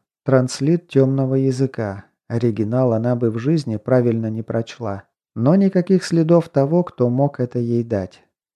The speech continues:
Он присел рядом с ней на корточке, несколько секунд смотрел на её лицо, пытаясь понять, как она влезла во всё это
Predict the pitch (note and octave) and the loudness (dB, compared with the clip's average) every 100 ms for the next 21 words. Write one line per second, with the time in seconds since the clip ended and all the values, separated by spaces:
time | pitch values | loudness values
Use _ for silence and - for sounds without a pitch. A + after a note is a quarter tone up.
0 | _ - G#2 G#2 G#2+ - G#2+ G#2+ B2 C#3 | _ -12 -10 -8 -6 -2 -2 0 0 0
1 | D3+ D3 C3+ C3+ C3 C3 C#3 C3 B2+ A#2+ | -4 -4 -2 -2 0 -2 0 -2 -2 -8
2 | - B2 A#2 B2+ - C#3+ C#3 - - C3+ | -4 -4 -4 -4 -4 -4 -4 -6 -4 -2
3 | C3+ - B2+ B2+ C3 B2+ B2+ B2 A#2 A#2 | -2 -4 -4 0 0 2 2 2 2 -2
4 | - A2 G#2+ _ _ _ _ A#2 G#2+ A2 | -2 -2 -4 _ _ _ _ -4 0 0
5 | A2 - G2 A2+ A#2 - _ B2+ A#2 A2 | -2 -6 -6 -4 -4 -6 _ -4 -2 -4
6 | G#2+ G#2 B2 B2+ B2+ A#2 A2+ - A#2+ G2 | -4 -2 0 0 0 0 -2 -4 -6 -6
7 | F#2 A2 | -6 -12